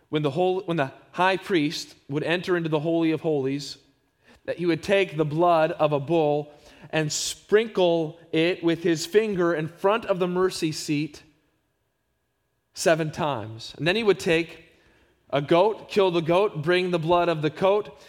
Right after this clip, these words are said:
inside the veil, and he would do the same thing, sprinkling the blood of the goat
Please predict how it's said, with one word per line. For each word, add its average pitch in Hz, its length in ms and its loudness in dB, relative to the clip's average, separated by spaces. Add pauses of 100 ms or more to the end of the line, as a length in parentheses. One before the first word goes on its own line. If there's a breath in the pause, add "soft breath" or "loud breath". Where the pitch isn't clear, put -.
(160 loud breath)
inside 170 500 2
the 170 60 -2
veil, 175 380 2
and 151 100 -4
he 175 80 -4
would 165 200 -2
do 170 120 0
the 151 80 -2
same 165 400 -2
thing, 151 320 -2
sprinkling 156 540 -6
the 147 80 -2
blood 143 340 0
of 131 200 -6
the 135 60 -4
goat 127 440 -4